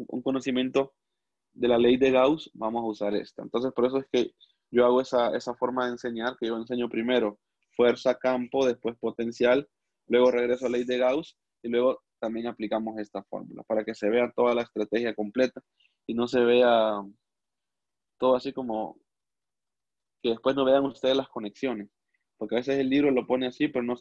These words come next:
eh, pone ley de Gauss en medio, pero usted no ve la co-, después no ve la conexión entre fuerza y campo y, y, y, y, y potencial, sino que solamente lo ve con ley de Gauss. Entonces, por eso me gusta a mí enseñar los tres conceptos de un solo,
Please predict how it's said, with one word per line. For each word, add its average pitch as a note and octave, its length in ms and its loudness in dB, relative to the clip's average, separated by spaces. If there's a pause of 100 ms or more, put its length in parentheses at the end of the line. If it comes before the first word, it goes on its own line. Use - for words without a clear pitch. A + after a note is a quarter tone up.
(120)
eh, A2 240 -2
pone C3 240 -2
ley C3 140 4
de C3 120 2
Gauss C3 280 4
en C3 120 -4
medio, C3+ 360 -2 (580)
pero A#2 140 0
usted B2 160 0
no C3 100 4
ve C3 80 6
la C3+ 100 2
co-, - 120 -8
después B2+ 260 -6
no C3+ 100 -2
ve C3+ 120 4
la C3+ 80 2
conexión C3 560 -6
entre A#2 240 -8
fuerza B2 320 -2
y G#2 80 -4
campo C3+ 420 0
y, G#2+ 340 0 (360)
y, A2 80 0
y, G#2 720 0
y, G#2+ 80 -6
y G#2 80 -4
potencial, A2+ 480 0
sino B2+ 180 -4
que B2+ 80 -6
solamente B2+ 580 -2 (380)
lo A#2 100 0
ve B2 140 2
con B2+ 140 2
ley B2 240 2
de A#2 100 0
Gauss. C3+ 400 0
Entonces, B2 400 -8 (380)
por A#2 120 -2
eso C3 120 -4
me B2+ 80 -2
gusta B2+ 180 -4
a B2+ 40 -2
mí C3 80 0
enseñar B2+ 200 -2
los B2 140 0
tres C3 160 -6
conceptos B2+ 340 -6
de C3 80 -4
un C3 80 -4
solo, C3+ 340 -4